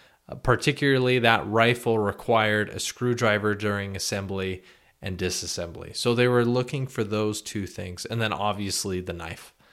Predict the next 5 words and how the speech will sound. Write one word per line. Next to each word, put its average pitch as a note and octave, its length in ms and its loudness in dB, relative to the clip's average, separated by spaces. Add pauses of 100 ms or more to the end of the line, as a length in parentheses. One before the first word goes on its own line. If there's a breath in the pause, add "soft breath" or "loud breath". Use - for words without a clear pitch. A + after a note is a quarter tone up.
(520 soft breath)
In B2 240 2 (120)
eighteen E3 440 0
ninety-one, A#2+ 840 0
Elsener's A#2+ 600 0
tool G#2+ 640 -2